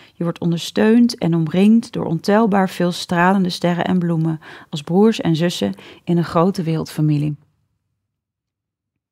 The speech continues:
Ja. Ja, het heeft mij echt heel erg geraakt.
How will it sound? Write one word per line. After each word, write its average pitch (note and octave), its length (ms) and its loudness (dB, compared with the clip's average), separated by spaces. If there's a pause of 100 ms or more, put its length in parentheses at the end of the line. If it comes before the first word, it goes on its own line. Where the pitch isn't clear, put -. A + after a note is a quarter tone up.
(1120)
Ja. - 100 -20 (1500)
Ja, - 60 -8
het - 120 -10
heeft F3 140 -4
mij F3+ 240 0
echt - 160 -6
heel E3+ 180 -2
erg D#3 160 -4
geraakt. D3+ 580 -8